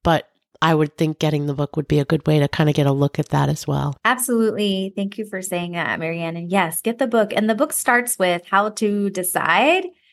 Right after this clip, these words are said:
Speaker 2: if a break is right for you and what break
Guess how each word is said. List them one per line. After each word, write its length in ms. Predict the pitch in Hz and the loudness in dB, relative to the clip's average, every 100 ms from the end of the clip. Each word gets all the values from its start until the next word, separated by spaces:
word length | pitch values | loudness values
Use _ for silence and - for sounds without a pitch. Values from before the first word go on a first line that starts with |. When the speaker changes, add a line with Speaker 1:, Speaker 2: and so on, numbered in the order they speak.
| _ - | _ -4
Speaker 2:
if 140 | 202 | 0
a 120 | 208 | 2
break 280 | 202 180 180 | 2 2 2
is 140 | 190 | -2
right 200 | 180 160 | -2 -4
for 200 | - 175 175 | -8 -12 -6
you 320 | 165 180 214 | -6 -6 -8
and 100 | 196 | -6
what 180 | 190 - | -4 -4
break 460 | 180 156 160 - | -2 -2 -2 -10